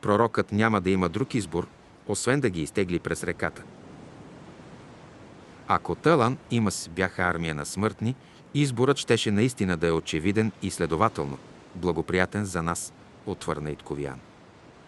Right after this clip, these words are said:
Уви, Крон и техните немрящи родственици са обвързани с неземна воля, за която не знаем нищо. Казаха ни за някакъв сбор, за безмълвен призив, целящ неизвестно какво.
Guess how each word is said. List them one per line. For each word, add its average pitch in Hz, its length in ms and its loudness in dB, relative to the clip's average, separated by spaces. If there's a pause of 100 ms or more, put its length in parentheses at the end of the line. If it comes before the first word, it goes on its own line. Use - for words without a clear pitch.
(1400)
Уви, 104 340 2 (360)
Крон 95 320 0 (120)
и 101 100 0
техните 95 500 2
немрящи 85 520 2
родственици 87 640 -4 (100)
са - 160 -2
обвързани 98 520 0
с - 100 -8
неземна 85 460 0
воля, 76 300 -2 (360)
за 107 160 0
която 90 400 2
не 82 100 0
знаем 76 320 0
нищо. - 340 -6 (1800)
Казаха 90 440 4
ни 78 120 0
за 76 140 -2
някакъв 82 520 0
сбор, 90 280 -2 (420)
за 95 160 0
безмълвен 104 600 2
призив, 78 460 -6 (320)
целящ 95 420 0
неизвестно 82 540 -2
какво. - 360 -10